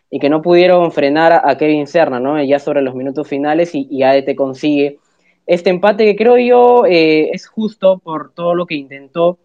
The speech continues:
por lo que generó, pero lo que no, lo que no co-, lo, no con-, lo que no conseguía concretar el, el equipo de Tarma.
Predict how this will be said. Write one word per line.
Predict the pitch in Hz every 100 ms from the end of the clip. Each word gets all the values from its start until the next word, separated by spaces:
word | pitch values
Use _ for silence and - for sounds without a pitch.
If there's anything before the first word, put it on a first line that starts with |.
| _ _ _ -
por | 143 143
lo | 143 139
que | 147
generó, | - 135 139 151 175 175
pero | 165
lo | 143 131
que | 135
no, | 135 147 147
lo | 139 135
que | 135
no | 143
co-, | 147 151
lo, | 139 139
no | 135 160 151 156
con-, | 165 160
lo | 151
que | 147
no | 151
conseguía | 190 175 143 185 185 -
concretar | 135 123 120 147 143
el, | 135 127
el | 131
equipo | 127 143 135
de | 131
Tarma. | 131 160 151 151 156